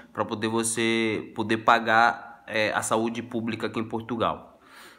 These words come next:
A saúde pública em Portugal, ela é uma saúde pública muito boa, mas ela não é grátis como no Brasil, ela é paga. Com o P B quatro, vocês pagam a saúde pública um pouco mais barato,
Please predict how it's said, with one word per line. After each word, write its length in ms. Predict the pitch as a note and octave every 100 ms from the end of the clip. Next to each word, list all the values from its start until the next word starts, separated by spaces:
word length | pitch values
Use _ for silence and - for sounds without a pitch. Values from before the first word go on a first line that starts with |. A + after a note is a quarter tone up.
| - - _ _ _ -
A 160 | D3+
saúde 460 | F3+ F3 F3+ G#3 F3+
pública 580 | F3+ C#3 D3 C3+ C3+ -
em 160 | E3+
Portugal, 760 | G3 E3+ D3+ A#2 G2+ F2+ G#2 -
ela 160 | B2 B2+
é 40 |
uma 180 | C3+ C#3+
saúde 420 | C#3+ C3 C#3 C#3
pública 500 | B2 A#2+ A#2 A#2 C3
muito 300 | B2 C3+ C#3
boa, 400 | C3 B2 B2 G#2
mas 260 | F#2 G#2+ A2
ela 200 | A#2 A#2+
não 180 | A#2+ B2+
é 80 |
grátis 500 | C#3 B2 A#2+ B2+ -
como 240 | - B2+ B2+
no 140 | B2+
Brasil, 640 | B2+ C3 A#2+ G2+ G2 F#2 G#2 -
ela 160 | - G#2
é 60 | A2+
paga. 720 | A2+ B2 A2+ G#2+ F#2+ - - - _ _ _ _ - - - - -
Com 220 | D3+ D#3+
o 40 | E3
P 160 | D#3+
B 140 | C#3 C#3
quatro, 500 | - B2 B2+ - D3 - -
vocês 380 | A#2+ B2 C3+ C3
pagam 360 | C3 B2+ B2+
a 60 | C3
saúde 380 | C3 B2+ C3 B2+
pública 500 | - B2+ B2+ C3 C3
um 180 | C#3 C#3+
pouco 540 | C#3+ - D3 D#3 D3+
mais 320 | C#3+ C#3 C#3
barato, 560 | C#3+ C#3+ C3+ A#2+ A#2+